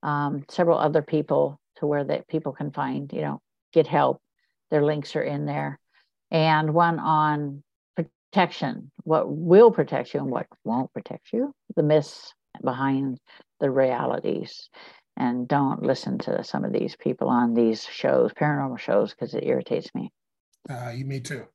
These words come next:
Speaker 2: That just drives me crazy sometimes.
Speaker 1: I do have a new book that I'm in process. It's called The Angel Primer. And it
Speaker 2: The
Speaker 1: talks
Speaker 2: Primer,
Speaker 1: about
Speaker 2: Primer,
Speaker 1: the
Speaker 2: you
Speaker 1: angel,
Speaker 2: said?
Speaker 1: yeah, The Angel Primer.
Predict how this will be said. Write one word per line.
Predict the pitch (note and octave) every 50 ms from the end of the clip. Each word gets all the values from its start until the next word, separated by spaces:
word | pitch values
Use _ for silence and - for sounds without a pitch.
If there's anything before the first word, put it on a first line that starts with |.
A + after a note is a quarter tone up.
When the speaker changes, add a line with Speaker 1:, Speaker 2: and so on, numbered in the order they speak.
| _ _ -
Speaker 2:
That | C3 C3+ - - -
just | F3 C#3 -
drives | - D3+ C#3 B2+ B2+
me | C#3 C3+
crazy | B2 - - C3 C3 B2 A#2+ A#2
sometimes. | - - - - - - - - - - - _ _ _ _ _ _ _ -
Speaker 1:
I | D3 D3
do | D3+ D3 F#3+ F#3+ G3+ G3+
have | F#3+ F3 F#3+ F3 E3+ E3 E3 D#3+ D#3+ D#3+ D3+ D3 - _ - -
a | D#3+
new | D#3 D#3+ D3+
book | C#3+ D3+ D#3 D3+ -
that | - C#3+ D3
I'm | D3 D3
in | D3 D3
process. | - - C#3+ C#3 C3 - - C#3+ C#3+ D3 D3 - - _ _ _ _ _ - _ - -
It's | D#3 D3+
called | - - D#3 D3 C#3+
The | - -
Angel | D3+ C#3+ C#3+ C#3 C#3
Primer. | - - C3 C3 - - - - _ _ _ _ _ _ _ _ _ _ _ _ -
And | - C#3+ C#3+ D3 D3
it | D3 - -
Speaker 2:
The | -
Speaker 1:
talks | E3 E3 D#3+ - - -
Speaker 2:
Primer, | E3 D#3
Speaker 1:
about | D#3+ D3+ D3 D3 D3 D3 - - - - _ _ -
Speaker 2:
Primer, | - D#3 C#3+ D#3 F3 F3+ F#3
Speaker 1:
the | F#3
Speaker 2:
you | F#3+
Speaker 1:
angel, | F3 G3+ A3 A3+ A3 A#3+ A3+
Speaker 2:
said? | - - - _ -
Speaker 1:
yeah, | - G3+ G3+ F3
The | D3+ - -
Angel | E3+ E3+ E3+ D#3 D3+ C#3+
Primer. | C#3 - C#3+ C#3 - - - -